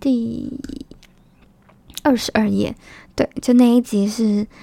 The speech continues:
我记得是大概五月初，四月底五月初的时候，那段时间因为把自己塞太满，然后整个压力爆棚的低潮这样。那次的低潮我觉得，因为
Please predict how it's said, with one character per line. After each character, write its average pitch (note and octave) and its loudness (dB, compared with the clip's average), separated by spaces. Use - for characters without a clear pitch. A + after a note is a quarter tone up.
我 G#3+ -2
记 A#3 2
得 G#3+ 4
是 A3+ -6
大 G#3 0
概 G#3+ -2
五 - -2
月 G#3+ 0
初， A3+ -4
四 - 2
月 E4+ 2
底 A#3 0
五 G#3 0
月 A3+ 2
初 A3+ -2
的 G#3+ 0
时 A3 -8
候， A3 -2
那 A#3+ 4
段 A#3 4
时 A3+ 2
间 G#3+ 2
因 A3 4
为 G#3+ 0
把 - 0
自 - -2
己 - 0
塞 - -4
太 A3 -4
满， - -6
然 - -6
后 A3 -6
整 G#3+ -6
个 - -6
压 G3 0
力 G3 0
爆 - 4
棚 - -6
的 - -4
低 G3+ 0
潮 - -6
这 - -6
样。 - -6
那 C#4 8
次 C4 4
的 A#3+ 4
低 A3+ -4
潮 A3 -4
我 - -4
觉 - -6
得， - -6
因 C#4 2
为 D#4+ 2